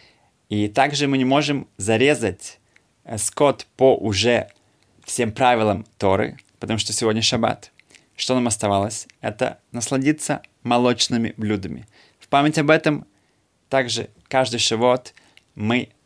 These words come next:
отмечаем это тем, что мы едим молочную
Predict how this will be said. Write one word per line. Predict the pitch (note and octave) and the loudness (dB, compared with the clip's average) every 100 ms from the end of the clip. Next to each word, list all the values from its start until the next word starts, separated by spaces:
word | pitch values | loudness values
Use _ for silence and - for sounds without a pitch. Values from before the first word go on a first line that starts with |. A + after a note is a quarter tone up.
| _ | _
отмечаем | _ A2 G#2 B2 A#2 | _ -10 -4 -2 -2
это | A2+ A2+ A2+ - | -4 -6 -8 -10
тем, | - A2 | -8 -6
что | G#2 - G#2 | -6 -6 -6
мы | G#2 B2 - - | -4 -4 -8 -14
едим | G2 F#2+ A#2+ - _ | -8 -6 -6 -8 _
молочную | G#2 G#2 G2+ G2+ - G2+ F#2+ | -4 0 0 -2 -4 -2 -4